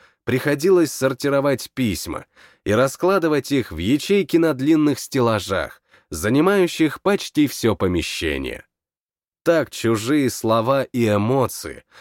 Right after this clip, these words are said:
важные новости и тепло попадали в нужные дома. Аннет смотрела за исхудавшим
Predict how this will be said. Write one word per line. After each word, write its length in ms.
важные 580
новости 580
и 240
тепло 600
попадали 600
в 140
нужные 540
дома. 520
Аннет 440
смотрела 680
за 220
исхудавшим 800